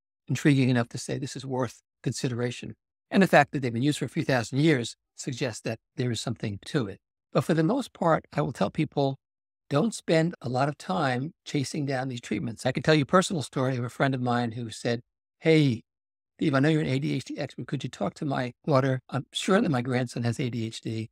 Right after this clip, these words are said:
She keeps taking him to all these alternative medicine doctors and practitioners, and it's been two years and nothing's happened. Could you just tell her what you think is the facts?" And I did. And I'll, I'll tell her what I'll tell the rest of the people out there looking for alternative medicine, and that's very simple. Look,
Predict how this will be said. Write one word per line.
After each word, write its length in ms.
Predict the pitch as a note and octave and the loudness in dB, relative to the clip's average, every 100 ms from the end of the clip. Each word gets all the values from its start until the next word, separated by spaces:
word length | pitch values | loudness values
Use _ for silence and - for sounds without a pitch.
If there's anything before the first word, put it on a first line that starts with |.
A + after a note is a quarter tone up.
| _ | _
She 180 | - F#3+ | -2 0
keeps 220 | G3+ - | 0 -2
taking 440 | - C#3 - C3 A#2+ | 0 0 0 -4 -2
him 180 | B2 | -4
to 160 | A2+ - | -4 2
all 100 | D3 | 2
these 240 | D3+ D3 - | 4 0 -4
alternative 560 | D#3+ - D3 C#3+ B2+ | -6 0 2 2 2
medicine 460 | B2+ B2 B2 C#3+ B2 | 0 -2 -4 -4 -2
doctors 640 | B2+ A#2+ - C3 C3 A2 | -2 -4 -6 -6 -4 -4
and 180 | A#2+ A#2 - | -4 -6 -2
practitioners, 840 | C#3+ A#2+ B2 - C3 A#2+ A#2 - - | -2 0 -2 -2 0 0 -2 -8 -2
and 140 | C3 | 0
it's 80 | B2+ | 2
been 120 | C3+ | 2
two 140 | - | 6
years 280 | G#3+ E3 B2+ | 6 8 6
and 100 | C3 | 4
nothing's 360 | B2 - A#2+ A#2+ | 2 0 -4 -2
happened. 420 | B2+ A#2 C3+ A#2 _ | -4 -4 -6 -12 _
Could 140 | E3 D#3 | 0 0
you 80 | |
just 300 | D3 D3 - - | 0 -2 -4 -4
tell 200 | - C#3 | 0 2
her 60 | C3 | 2
what 160 | B2 | 2
you 100 | C#3+ | 2
think 300 | C3+ B2+ A#2+ | 2 -2 -2
is 140 | B2+ - | -8 -10
the 60 | B2 | -6
facts?" 400 | B2 B2 - - | -6 -6 -10 2
And 140 | F3 | 6
I 60 | F#3 | 6
did. 320 | A#3+ D3 C#3 _ - | 6 4 0 _ -4
And 360 | C#3 C3+ B2+ _ | -2 -2 -4 _
I'll, 200 | - D3 - | 2 2 4
I'll 120 | D3+ | 2
tell 200 | - G3 | 4 2
her 100 | F3+ | 4
what 100 | F#3 | 2
I'll 60 | D#3 | 2
tell 180 | - | 2
the 80 | E3+ | 0
rest 220 | D#3 E3 | 0 -2
of 60 | D#3+ | -6
the 40 | D3 | -2
people 280 | A3 G3 | 0 2
out 100 | C3 | 2
there 120 | B2+ C#3 | 2 -2
looking 260 | C#3+ - | -4 -4
for 140 | A#2+ C#3 | -6 -4
alternative 420 | C3 D3+ C3+ C3 _ | -4 -2 -2 -4 _
medicine, 380 | C#3 C3+ - C3 | -6 -6 -6 -4
and 200 | D3+ B2 | 0 0
that's 340 | A#2+ B2+ B2+ - | 0 -2 -4 -2
very 180 | D#3+ E3 | 0 2
simple. 260 | G#3+ G#3 - _ _ - | 0 -2 -6 _ _ 0
Look, 280 | E3 C3+ | 2 2